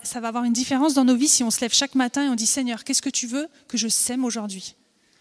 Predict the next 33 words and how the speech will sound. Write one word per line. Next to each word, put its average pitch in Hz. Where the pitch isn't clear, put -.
Qu'est-ce 294
que -
tu 262
veux 285
que 247
je 220
donne ? » 185
Et 226
je 185
vous 208
assure -
que -
quand 233
vous 202
faites 320
cette -
prière, 277
le 220
Saint-Esprit 233
répond. 214
Le 233
Saint-Esprit 269
va 233
vous 208
inspirer. 208
Le 247
Saint-Esprit 294
va 277
vous 220
montrer 240
à 208
qui -
donner. 202